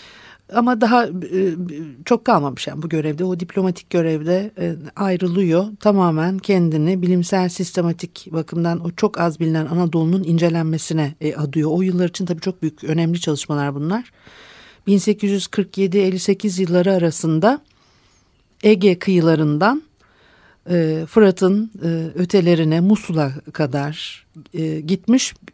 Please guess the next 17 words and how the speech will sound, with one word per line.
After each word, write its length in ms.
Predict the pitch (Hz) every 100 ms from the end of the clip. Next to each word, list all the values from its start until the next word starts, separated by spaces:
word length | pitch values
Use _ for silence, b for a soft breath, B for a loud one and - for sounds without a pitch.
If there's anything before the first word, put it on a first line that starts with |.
| -
e, 340 | 165 160 156 156 156 _ _ _ _ _ _ _ _ _ _
altı 360 | 190 185 180 233
gezi 300 | 185 180 175
yapmış 360 | 147 143 165
buralara. 540 | 156 151 147 147 214 269 B B B B B B B B -
Anadolu'nun 680 | 208 214 196 202 196 196 214
o 80 | 185
fiziki 480 | 208 185 214 220
coğrafyasından, 1040 | 196 208 196 196 208 185 - 190 196 202 208
jeolojisinden, 1080 | 185 196 185 185 170 170 185 180 190 208 226 208
e, 240 | 175 175 170
betonik 560 | 196 202 190 185 180
ve, 280 | 180 180 208
e, 300 | 180 175 170
zoolojiye, 880 | 160 190 185 175 175 156 165 151 156 - _ _ -
arkeolojiden 1000 | 202 196 208 190 185 170 185 185 185 190
etnografik, 840 | 185 190 180 175 180 180 - -